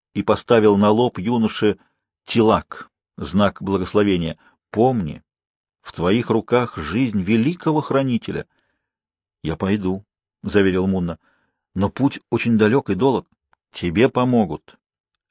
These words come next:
Порывшись в складках одежды, мажордом достал связку речных раковин, нанизанных на черный шнурок,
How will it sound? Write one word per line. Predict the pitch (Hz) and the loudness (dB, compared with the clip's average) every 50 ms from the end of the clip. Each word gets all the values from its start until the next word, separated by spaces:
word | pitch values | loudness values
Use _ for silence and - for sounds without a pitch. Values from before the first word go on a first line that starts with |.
| _ _ _ | _ _ _
Порывшись | - 98 107 127 139 127 - - 117 - - - | 0 4 4 4 4 2 0 -2 -2 -2 -6 -12
в | - - | -18 -10
складках | - - 117 120 107 - 104 - - | 0 2 2 2 2 0 -4 -2 -2
одежды, | 98 95 120 135 110 101 104 - - - - - - _ _ _ _ _ _ _ | 0 2 2 0 2 2 0 0 -2 -6 -14 -20 -20 _ _ _ _ _ _ _
мажордом | 98 104 110 95 120 113 104 101 123 123 113 | 0 2 4 4 4 2 4 4 4 4 4
достал | 95 110 - - - 123 117 101 | 4 2 0 2 2 2 2 2
связку | - 110 120 113 101 - - 107 | 2 2 2 2 2 0 -2 -2
речных | 104 101 - - 113 104 | -2 -2 -2 -4 -2 0
раковин, | - 113 151 160 160 - 78 76 76 - - _ _ _ _ _ _ _ _ - | 0 0 0 0 -2 -4 -8 -8 -10 -12 -16 _ _ _ _ _ _ _ _ -2
нанизанных | 92 101 104 110 107 90 90 90 87 - | 0 4 4 4 4 2 0 -2 -4 -2
на | - 104 | -2 -4
черный | 98 - 104 90 90 90 | -2 -2 -2 -2 -2 -4
шнурок, | - - 107 113 143 160 160 - | -4 -2 0 0 0 0 -2 -6